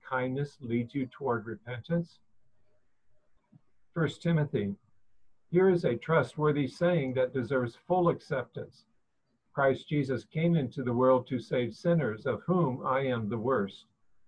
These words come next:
But for that very reason I was shown mercy, so that in me, the worst of sinners, Christ Jesus might display his unlimited patience as an example for those who would believe on him and receive eternal life.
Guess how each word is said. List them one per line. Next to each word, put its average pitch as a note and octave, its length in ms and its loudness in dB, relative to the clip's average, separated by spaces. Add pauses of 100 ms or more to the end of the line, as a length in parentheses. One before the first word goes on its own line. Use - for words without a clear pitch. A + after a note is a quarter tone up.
(400)
But C3+ 180 -4
for C3+ 140 2
that D3 260 4
very D#3 280 4
reason E3 460 2
I C#3 120 2
was A#2+ 180 -2
shown C3+ 340 0
mercy, D3 480 0
so C3 240 0
that C3+ 220 2
in C3+ 200 0
me, D3 380 0 (140)
the A#2 80 -2
worst B2+ 320 0
of A2 120 -8
sinners, A#2 560 -4 (480)
Christ F3 380 0
Jesus E3 480 0
might C#3 240 0
display C3 520 2
his B2+ 300 -2
unlimited D#3 760 -2
patience D3 680 -8
as A#2 200 -4
an A#2+ 160 -2
example C3 720 -4
for A2 160 -4
those A#2 420 -2 (420)
who C3 80 2
would D3 240 4
believe F3 440 4
on A#2 240 0
him G#2+ 460 -4
and A2+ 180 -6
receive A#2 640 -4
eternal A2+ 480 -6
life. A2+ 320 -2